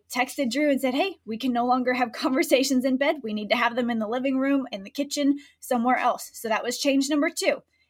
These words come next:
is we have no more discussions in bed other than, "Hey, what time did you set your alarm for? Good night, love you," whatever, the, you know, that kind of jazz. Uh, pillow talk, I suppose you would call it. Um, so that was number two. Change number three,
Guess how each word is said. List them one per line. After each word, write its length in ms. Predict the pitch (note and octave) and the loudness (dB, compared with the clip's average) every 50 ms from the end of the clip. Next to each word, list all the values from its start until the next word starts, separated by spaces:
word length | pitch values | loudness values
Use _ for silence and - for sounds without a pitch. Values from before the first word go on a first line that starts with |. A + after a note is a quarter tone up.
| _ - | _ -6
is 320 | A3 G#3+ G#3 G3+ - - _ _ _ _ _ | -6 -6 -6 -6 -10 -16 _ _ _ _ _
we 140 | - G3+ G#3 | -10 -8 -6
have 140 | A3 A3+ G#3 | -6 -6 -6
no 160 | G#3+ G3+ G3+ | -6 -6 -4
more 140 | G#3+ A#3 A#3 | -4 -4 -4
discussions 500 | A3 B3 - - G#3 A#3 - B3+ C4 D#4 | -4 -4 -4 -6 -6 -4 -2 0 0 0
in 60 | F#4+ G#4 C#5 | 2 2 2
bed 160 | - - - - | 2 2 0 -2
other 220 | - G#3 A3+ A3+ | -4 -4 -2 0
than, 240 | G3+ A3 G3+ G#3 A3 - | 2 2 2 0 -2 -4
"Hey, 260 | - D4 C4+ C4 C4+ - _ _ _ _ _ _ _ _ _ | -2 0 0 0 -2 -4 _ _ _ _ _ _ _ _ _
what 140 | - A#3 A3+ | -8 -4 0
time 160 | C4 C4 B3+ | 0 2 2
did 80 | A#3 A3 | 2 0
you 80 | B3 | 0
set 160 | A3+ B3+ - G#3+ | 0 0 0 0
your 100 | G#3+ G#3+ | 0 2
alarm 280 | A3 B3 C4+ C4 B3+ | 4 4 4 4 4
for? 360 | B3+ C4 B3+ B3 B3 A#3+ B3 _ _ _ _ - | 2 4 4 4 4 4 0 _ _ _ _ -6
Good 100 | A3+ G#3+ | -2 0
night, 240 | A3+ A#3 A#3+ A#3 - - _ | 2 4 2 2 0 -4 _
love 180 | A3 A3+ A3+ A3+ | 0 0 0 2
you," 300 | A#3 A3+ A3 G#3+ G#3 - | 0 -2 -2 -4 -6 -6
whatever, 340 | - A3 A3+ G#3+ G#3+ F#3+ G#3 | -2 0 0 0 0 0 -4
the, 120 | - G3 _ | -6 -8 _
you 120 | _ - A3 | _ -10 -8
know, 160 | G3 F3+ - _ _ _ _ _ _ | -8 -8 -10 _ _ _ _ _ _
that 180 | - A3 - - | -6 -6 -6 -6
kind 140 | - G3 F#3+ | -6 -8 -6
of 80 | F#3+ | -6
jazz. 280 | F#3+ F#3 - - - - - - - - - - - - - - - _ - | -6 -6 -6 -6 -10 -12 -18 -20 -20 -20 -20 -20 -20 -20 -20 -20 -18 _ -6
Uh, 140 | G#3+ G#3+ G#3+ | -4 -4 -2
pillow 300 | - - E4 B3+ A3 G#3 | 0 2 4 4 4 4
talk, 220 | - A3 G3 - | 2 -2 -4 -4
I 80 | - G#3+ | -6 -6
suppose 320 | - - - G#3+ G3 F3+ | -6 -6 -6 -6 -6 -6
you 60 | F#3 F#3 | -6 -10
would 100 | F3+ - | -8 -4
call 140 | G#3+ - | -4 -4
it. 100 | - - - _ _ _ _ _ _ _ _ _ _ - - - _ _ _ - | -4 -4 -8 _ _ _ _ _ _ _ _ _ _ -18 -18 -18 _ _ _ 0
Um, 320 | C4 B3 A#3+ A#3 A3 A3 | 4 4 4 4 4 2
so 100 | A3+ - | 4 6
that 140 | C#4+ B3+ A3+ | 6 6 6
was 100 | C4 C4+ | 4 4
number 160 | C#4 D4 D4+ | 4 4 4
two. 300 | - - B4+ F#4 - - - _ _ _ _ _ _ _ _ _ _ - - _ _ _ _ _ _ _ _ _ _ _ _ - | 6 6 6 6 6 2 -8 _ _ _ _ _ _ _ _ _ _ -20 -20 _ _ _ _ _ _ _ _ _ _ _ _ 2
Change 260 | - D4+ D#4+ D#4 D#4 | 4 4 6 6 4
number 240 | E4 E4+ E4 F4 D#4+ | 2 0 0 0 -2
three, 380 | - F4 E4+ D#4+ C4 - - | -2 0 -2 -2 -2 -4 -8